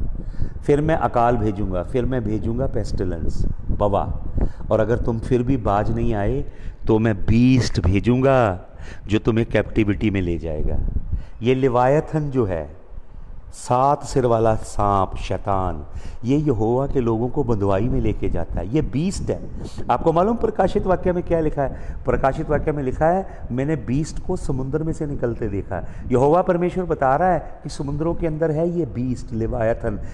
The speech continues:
ये तेरे खिलाफ आया था। मैं तेरे खिलाफ नहीं आया अय्यूब, मैंने नहीं कुछ भी छीना, इसने छीना है। अ-, प-, यहोवा परमेश्वर नंगा कर रहा है। किसे?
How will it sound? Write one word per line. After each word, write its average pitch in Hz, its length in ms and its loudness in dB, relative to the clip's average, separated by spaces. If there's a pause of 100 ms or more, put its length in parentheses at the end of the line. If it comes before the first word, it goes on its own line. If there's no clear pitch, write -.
(120)
ये 151 200 2
तेरे 180 260 0
खिलाफ 117 380 -2
आया 87 200 -2
था। 82 280 -6 (200)
मैं 113 200 0
तेरे 139 180 2
खिलाफ 143 360 -2
नहीं 165 160 -6
आया 92 240 -4
अय्यूब, 101 420 -6 (1160)
मैंने 135 200 2
नहीं 202 120 0
कुछ 147 220 -4
भी 147 80 0
छीना, 90 380 -6 (1600)
इसने 160 300 -4
छीना 95 320 -6
है। 76 200 -6 (1080)
अ-, - 260 0
प-, 143 80 2
यहोवा 139 420 4
परमेश्वर 147 680 -2
नंगा 131 380 -2
कर 123 180 -4
रहा 107 180 0
है। 82 240 -2
किसे? - 480 -4